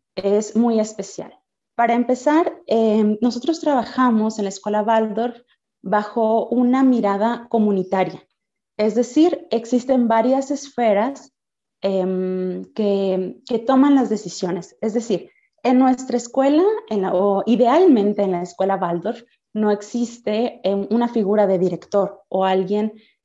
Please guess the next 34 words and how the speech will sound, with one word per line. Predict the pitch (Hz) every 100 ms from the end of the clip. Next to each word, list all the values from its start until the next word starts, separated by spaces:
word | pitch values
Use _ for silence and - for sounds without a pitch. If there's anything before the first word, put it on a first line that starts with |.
| _
que, | - 202 208 240 -
em, | - 185 180 175 175 -
digamos, | 170 180 175 180 180
que | - 180
mande | 208 208 226 214 185 196 190 -
o | - 196 -
que | 190 196 185 175 - _ _ -
realmente | 233 233 233 226 226 226 -
diga | 180 240 220 233 233
qué | 226
es | 226 226
lo | 214
que | 196
se | 185
tiene | 190 190 185
que |
hacer. | 175 - - - _ _ _ _ _ _ _ _
Nosotros | 226 - 202 220
trabajamos | 226 214 220 262 254 233 226
con | - 208 196
diferentes | 190 - 196 185 202 226
esferas. | 226 - 285 247 254 - _ _ _ _ _
Una | - 277 269
de | 240
las | 226
esferas | 233 - - 247 220 247 -
es | - 196 185 180 _ _ _ _
la | - 202 202 196 190 -
administrativa, | 226 233 247 247 - 214 214 285 254 226 285 -
otra | 202 202 214
es | 214
la | 208
de | 202
docentes | 214 240 302 294 285 339